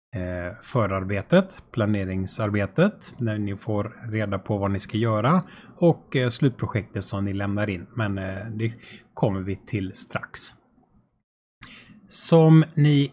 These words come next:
kanske har sett i schemat så har vi inte jättemycket schemaposter där. Vi har inga föreläsningar på kursen och anledningen är mycket enkel. Vi vet ju inte vad ni kommer att fördjupa er inom.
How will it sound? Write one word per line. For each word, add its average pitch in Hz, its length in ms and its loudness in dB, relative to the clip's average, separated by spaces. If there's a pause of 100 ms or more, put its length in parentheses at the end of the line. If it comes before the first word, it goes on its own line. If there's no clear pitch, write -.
kanske 143 500 4
har 151 380 4
sett - 420 0
i 117 60 2
schemat 117 760 0
så - 160 0
har 101 280 0
vi 147 60 2
inte 202 220 2
jättemycket 107 680 0
schemaposter 127 760 0
där. 127 120 4
Vi 101 100 -2
har 107 120 0
inga 104 360 2 (540)
föreläsningar 98 840 2
på 202 160 0
kursen 107 460 2
och 139 80 0
anledningen 110 540 0
är 143 40 4
mycket 156 280 0
enkel. 120 640 0 (1900)
Vi 143 240 2 (260)
vet 180 380 0
ju 123 200 2
inte 113 300 0
vad 101 380 0
ni 98 180 0
kommer 90 340 -2
att 90 160 -8
fördjupa 123 760 2
er 214 120 2
inom. 123 380 2